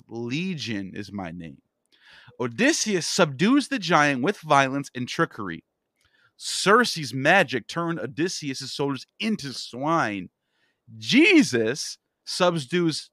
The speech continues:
two thousand demons with divine power and sent them into the swine and drove the swine into a lake.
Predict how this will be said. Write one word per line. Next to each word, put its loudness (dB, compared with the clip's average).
two 0
thousand 4
demons -2
with -6
divine 2
power -2
and -6
sent 0
them 2
into -2
the -6
swine -4
and -6
drove 4
the -4
swine 0
into -8
a -4
lake. -6